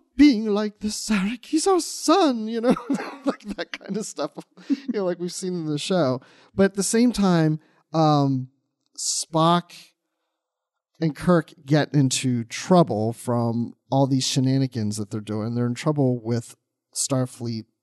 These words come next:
Academy and the law. And, uh, part of their punishment is, "Well, we can throw you in New Zealand, in a New Zealand penal colony,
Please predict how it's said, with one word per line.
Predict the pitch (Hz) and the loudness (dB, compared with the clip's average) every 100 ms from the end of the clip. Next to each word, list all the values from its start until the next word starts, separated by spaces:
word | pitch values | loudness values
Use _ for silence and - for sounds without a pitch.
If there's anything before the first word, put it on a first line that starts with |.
| _ _ - | _ _ -20
Academy | 123 - 123 117 104 98 113 | -18 -10 -8 -6 -6 -6 -6
and | 107 107 | -6 -6
the | 113 | -6
law. | 117 117 104 120 _ _ _ _ _ - | -2 -2 -2 -6 _ _ _ _ _ -6
And, | 156 156 147 139 135 127 _ _ _ _ - | -2 0 0 0 -2 -6 _ _ _ _ -4
uh, | 139 135 135 131 123 _ _ _ _ _ _ | -2 0 0 -2 -6 _ _ _ _ _ _
part | 165 175 | 2 4
of | 165 | 4
their | 156 | 2
punishment | - 202 214 - 139 127 - | 0 0 0 -2 -4 -4 -4
is, | 127 123 127 131 | -2 0 -2 -2
"Well, | 131 135 131 127 _ _ _ - | -2 0 0 -2 _ _ _ -6
we | 156 | -2
can | 185 | 0
throw | 156 - 185 208 | -2 2 4 6
you | 196 175 151 - | 6 6 6 2
in | - 151 143 139 | 0 2 2 2
New | 135 | 2
Zealand, | 135 139 160 151 139 131 127 - | 2 0 0 0 -4 -6 -12 -6
in | 160 | 0
a | 156 | 2
New | 151 156 | 4 2
Zealand | 135 165 156 127 123 | 2 0 0 -4 -6
penal | - 202 160 | -6 -2 -2
colony, | - 123 113 110 113 139 | -6 -10 -8 -8 -6 -8